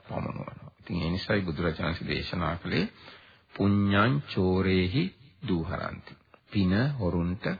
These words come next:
අරගෙන යන්න බැරි දෙයයි කියලා. ඉතින් මේ පින කියන එක කිය-, පිළිබඳව තව අපිට විස්තර වශයෙන් කරුණු පැහැදිලි කරගන්න පුළුවන්. මේ පු-, පින කියන වචනේ අර්ථ දක්වලා තියෙනවා පින්වත්නි අටුවාවේ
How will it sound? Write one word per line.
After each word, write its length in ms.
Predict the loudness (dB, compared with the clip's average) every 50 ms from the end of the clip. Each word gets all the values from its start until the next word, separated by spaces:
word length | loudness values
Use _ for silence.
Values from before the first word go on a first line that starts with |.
| -8 _
අරගෙන 380 | -2 0 0 0 0 -2 -2 -2
යන්න 260 | -2 -2 -2 -2 -2
බැරි 280 | 0 0 0 0 0 -4
දෙයයි 340 | -6 -8 -8 -10 -10 -12 -14
කියලා. 360 | -14 -14 -14 -14 -16 -18 -20 _ _ -20 -20 -18 -16 -14 -14 -14 -14 -14 -14 -16 -18 -20 -14
ඉතින් 200 | -2 2 6 8
මේ 120 | 8 8
පින 220 | 8 8 8 8 8 8
කියන 300 | 8 6 4 6 6 6
එක 180 | 4 4 2 0 0
කිය-, 500 | 0 -2 -2 -2 -2 -4 -4 -6 -6 -8
පිළිබඳව 500 | -2 0 0 2 4 4 4 6 4 4
තව 240 | 6 6 8 8 8 8 6 4 0 -6 -20 -20 -20 _ _ _ _ -20 _ _ _ _ _ _ _ -14
අපිට 260 | -12 -4 -2 2 4
විස්තර 420 | 4 4 4 2 0 2 4 6 6
වශයෙන් 340 | 6 4 4 2 0 0
කරුණු 300 | 2 0 0 0 0 0
පැහැදිලි 440 | 0 -2 -2 -2 -2 -2 -2 -4 -4
කරගන්න 500 | -4 -4 -4 -2 -2 -2 -2 -2 -6 -8
පුළුවන්. 380 | -8 -10 -10 -10 -10 -12 -12 -14 -18 -20 -20 -20 -20 -20 -14
මේ 180 | _ 0 0 0
පු-, 200 | 0 -2 -10 -10 -10 -8
පින 240 | 2 4 6 8 8 6
කියන 260 | 6 4 2 4 6
වචනේ 400 | 6 6 6 4 4 4 6 10
අර්ථ 260 | 8 8 8 6 2
දක්වලා 440 | 4 4 2 2 2 0 2 2 2
තියෙනවා 320 | 2 2 2 2 2 2
පින්වත්නි 580 | 2 2 0 2 4 4 2 2 2 2 4 2 2 0 -4 -16 -20 -10 0
අටුවාවේ 720 | 0 0 2 4 4 6 6 6 6 6 6 6 6 4